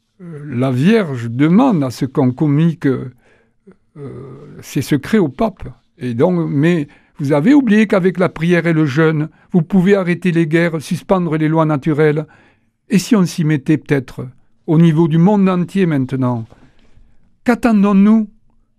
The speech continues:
Nous parlons, nous commentons les événements. » Voilà, invasion russo-arabe. Mais nous revenons à Fatima. Si on a suivi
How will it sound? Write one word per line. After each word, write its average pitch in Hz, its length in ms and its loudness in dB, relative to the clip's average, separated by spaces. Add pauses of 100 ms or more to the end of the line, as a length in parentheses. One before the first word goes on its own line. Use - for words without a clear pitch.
(260)
Nous 202 120 4
parlons, 208 500 0
nous 233 160 4
commentons 208 600 0
les 254 220 -4
événements. » 185 460 0 (2000)
Voilà, 156 300 0 (340)
invasion 196 540 2
russo-arabe. 170 580 0
Mais 190 120 6
nous 202 140 2
revenons 170 380 0
à 143 60 -2
Fatima. 131 560 -4 (320)
Si 147 300 0
on 135 240 4
a 151 80 2
suivi 160 440 0